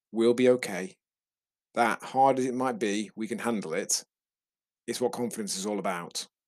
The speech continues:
So next time you're struggling with confidence, ask yourself if it's confidence or certainty that you're wanting here. And remember that there is no certainty, and be okay with that. Much love, John,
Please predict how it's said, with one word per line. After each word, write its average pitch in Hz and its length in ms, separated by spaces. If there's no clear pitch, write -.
So - 120
next 160 220
time 156 160
you're 143 120
struggling 151 320
with 123 80
confidence, 131 480
ask 127 260
yourself 131 440
if 117 80
it's 120 140
confidence 120 540
or 113 80
certainty 127 600
that 90 80
you're 104 120
wanting 104 400
here. 95 380
And 120 100
remember 131 360
that 95 100
there 117 100
is 127 140
no 107 100
certainty, 90 680
and 104 160
be 110 180
okay 107 340
with 98 300
that. - 400
Much - 320
love, 113 260
John, 135 380